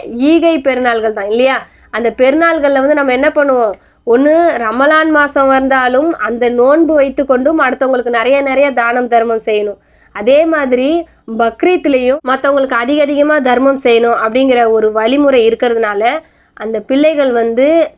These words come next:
நம்மளுடைய கொண்டாட்டங்கள்ல, இறைவன் அனுமதிச்ச அந்த கொண்டாட்டங்கள்ல அதுங்க தன்னை வந்து முழுமையா உட்படுத்திக்கிறதுக்கு வந்து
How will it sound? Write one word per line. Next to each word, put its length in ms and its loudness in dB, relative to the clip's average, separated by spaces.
நம்மளுடைய 600 2
கொண்டாட்டங்கள்ல, 680 0
இறைவன் 460 0
அனுமதிச்ச 540 0
அந்த 240 -2
கொண்டாட்டங்கள்ல 720 -2
அதுங்க 440 -2
தன்னை 320 -2
வந்து 260 0
முழுமையா 640 2
உட்படுத்திக்கிறதுக்கு 880 -2
வந்து 360 -2